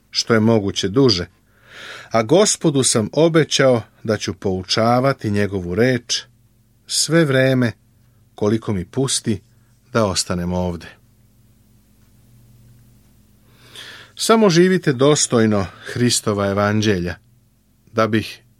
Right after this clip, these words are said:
bilo da dođem i vidim vas, bilo da sam odsutan, čuo za vas da čvrsto stojite u jednom duhu, da se jednodušno zajedno borite za veru u evanđelje.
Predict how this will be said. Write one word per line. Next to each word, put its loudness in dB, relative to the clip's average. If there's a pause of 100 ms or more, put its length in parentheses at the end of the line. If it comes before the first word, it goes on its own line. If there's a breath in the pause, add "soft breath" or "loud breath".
bilo 2
da 2
dođem 2
i -12
vidim 0
vas, -2 (720)
bilo -2
da -6
sam -8
odsutan, -2 (880 soft breath)
čuo 4
za 4
vas 0
da -4
čvrsto -2
stojite -2
u -2
jednom -2
duhu, -2 (880 loud breath)
da 2
se 0
jednodušno 2 (140)
zajedno -2
borite 0
za -4
veru 0 (260)
u -6
evanđelje. -6